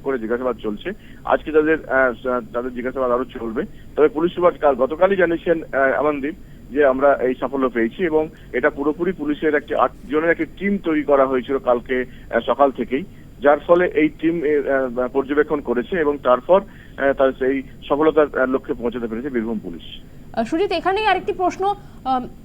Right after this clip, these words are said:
Speaker 2: এই ঘটনায় অপসারণ করা হয় মোহাম্মদ বাজার থানার ওসি কে, কী কারণে এই অপসারণ?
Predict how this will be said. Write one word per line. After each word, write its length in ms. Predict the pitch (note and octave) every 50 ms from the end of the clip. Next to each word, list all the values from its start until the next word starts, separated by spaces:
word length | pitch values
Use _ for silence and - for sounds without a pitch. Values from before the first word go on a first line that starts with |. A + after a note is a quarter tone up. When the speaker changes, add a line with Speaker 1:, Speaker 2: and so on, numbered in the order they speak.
| -
Speaker 2:
এই 140 | - - -
ঘটনায় 380 | C#4+ D#4+ E4+ F4+ F#4 G4+ G4 D#4+
অপসারণ 540 | C#4 C4 - F#4+ F#4+ - G4+ G4+ A4 G#4 G#4
করা 220 | F#4+ F4 F4+ F#4
হয় 200 | E4+ - G4+ G4+
মোহাম্মদ 400 | D#4 B3 C4 D#4+ F4+ G4+ G#4+ F#4
বাজার 260 | E4+ G4 F#4 G4+ G#4 G#4
থানার 280 | - F4 F#4 F4+ F#4+ F#4+ - -
ওসি 260 | D4+ D#4+ - F#4 E4+
কে, 140 | - C4 A3+
কী 200 | - E4+ G4 F#4+
কারণে 340 | - E4+ E4+ G4+ G#4 G#4+
এই 160 | A4 G#4+ G4+ D4+
অপসারণ? 440 | D4+ D#4+ F#4+ F#4+ - F4 C4+ G#3